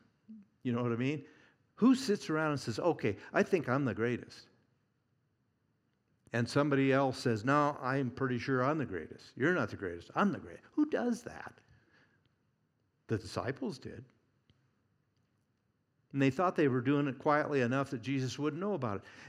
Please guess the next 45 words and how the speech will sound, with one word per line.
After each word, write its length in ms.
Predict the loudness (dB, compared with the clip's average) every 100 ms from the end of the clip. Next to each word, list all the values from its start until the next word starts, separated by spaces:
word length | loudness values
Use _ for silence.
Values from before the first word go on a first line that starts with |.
| -2
They'd 200 | -2 0
been 220 | 2 2
with 100 | 0
him 120 | -2
three 320 | -6 -4 -4
years. 600 | -2 -2 -2 -6 -8 -18 -20 -20 -20 -20 _ _ _ _ _
He 160 | 2
was 200 | 4 4
a 80 | 2
week 440 | 2 4 2 2 -2
away 420 | 2 4 6 4
from 320 | 0 -2 2
being 240 | 2 2
crucified. 640 | 0 -2 -2 -2 -6 -6 -8 -12 -4
Like 200 | -2 0
he 140 | -2 0
doesn't 420 | 2 2 0 -2
know? 520 | 0 0 0 0 -2 -6 -20 -20 _ _ -20 -20 -20 _ _ _ _ _ _ _ _ _ _ _ _
Well, 120 | -10 -6
let's 260 | -6 -4
whisper 320 | -4 -4 -8
so 180 | -10 -8
he 80 | -6
doesn't 220 | -8 -8
hear 160 | -8 -10
us. 160 | -12 -16
<laughs> 40 | _ -20 _
What? 320 | -20 -20 -20 -20 -4
That's 180 | -2 0
as 140 | -2
dumb 280 | 0 0 2
as 120 | 0 0
Adam 280 | -2 -2
and 120 | -2 -4
Eve. 340 | -4 -4 -10 -20 -10
Go 160 | -8
hide 280 | -4 -2 -2
in 80 | -2
the 100 | -6
brush. 380 | -6 -4 -6 -6
He 100 | -8
can't 260 | -4 -6 -4
see 180 | -6
us 120 | -8 -8
there. 360 | -10 -10 -12